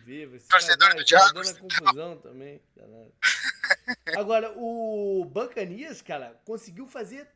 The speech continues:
Speaker 1: tudo de errado que podia fazer numa partida na semana passada contra o Saints, né? Tudo de errado que podia fazer.
Speaker 2: Aham.
Speaker 1: Bom, aí
Speaker 2: Talvez
Speaker 1: a gente
Speaker 2: eles
Speaker 1: muda
Speaker 2: tenham tratado
Speaker 1: pro
Speaker 2: tudo errado.
Speaker 1: É,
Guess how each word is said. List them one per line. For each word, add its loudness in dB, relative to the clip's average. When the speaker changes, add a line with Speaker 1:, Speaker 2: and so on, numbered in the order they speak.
Speaker 1:
tudo -16
de -6
errado -6
que -20
podia -14
fazer -10
numa -12
partida -10
na -14
semana -12
passada -12
contra -18
o -20
Saints, -16
né? -14
Tudo -12
de -16
errado -14
que -20
podia -20
fazer. -20
Speaker 2:
Aham. 8
Speaker 1:
Bom, -4
aí -4
Speaker 2:
Talvez 8
Speaker 1:
a -6
gente -10
Speaker 2:
eles -10
Speaker 1:
muda -6
Speaker 2:
tenham -4
tratado 8
Speaker 1:
pro -4
Speaker 2:
tudo -4
errado. 2
Speaker 1:
É, -8